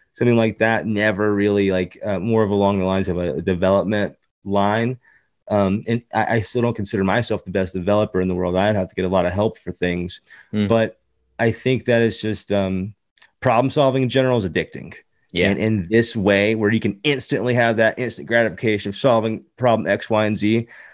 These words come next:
Speaker 1: that's, that's what's got me hooked, and I'm staying here. I'm, I'm here, man.
Speaker 2: Yeah. And is this, you know, the, the tap the table, was that also a, you mentioned,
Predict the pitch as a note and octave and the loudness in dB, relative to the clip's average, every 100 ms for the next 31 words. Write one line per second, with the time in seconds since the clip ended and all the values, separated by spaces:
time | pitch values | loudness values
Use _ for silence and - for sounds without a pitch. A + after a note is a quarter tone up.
0 | _ _ F#2 G#2+ - - F#2+ A#2 G#2 - | _ _ 0 0 -4 -4 -2 -2 -6 -2
1 | G#2 G2 G#2 G#2+ A2 F2+ G2+ - G2 G2 | 0 0 0 0 0 -2 -4 -2 0 0
2 | E2 F2 D#2+ F2+ F#2 G2 C#2 G#2+ F#2+ G2 | -2 -4 -4 -4 -6 -4 0 -2 0 -2
3 | F2+ C#2 C2 D2+ F2 _ _ _ _ _ | -2 -4 -8 -10 -12 _ _ _ _ _
4 | D#2+ D#2 _ - - - _ A2+ A2 G#2+ | -8 -8 _ -20 -20 -20 _ -2 0 -2
5 | G2+ - _ _ _ _ _ _ _ B2+ | -4 -10 _ _ _ _ _ _ _ 0
6 | A2+ C#3 C#3 - - - - _ _ _ | 2 0 -2 -4 -10 -14 -18 _ _ _
7 | A2+ G2 F2+ G2 F#2+ - G#2 G#2+ - B2+ | -4 -2 -4 -6 -8 -10 -4 -4 -2 -6
8 | A#2 - G#2 F#2+ F#2+ F#2+ F#2 G#2 G2 A#2 | -6 -6 -6 -4 -6 -8 -4 -4 0 -2
9 | B2 A2+ A2 G#2+ F#2+ F#2 F#2 F2 E2+ G2 | 0 -2 0 2 2 4 2 0 -2 -2
10 | G2+ G2 - F#2 F2+ | -2 -2 -4 -6 -8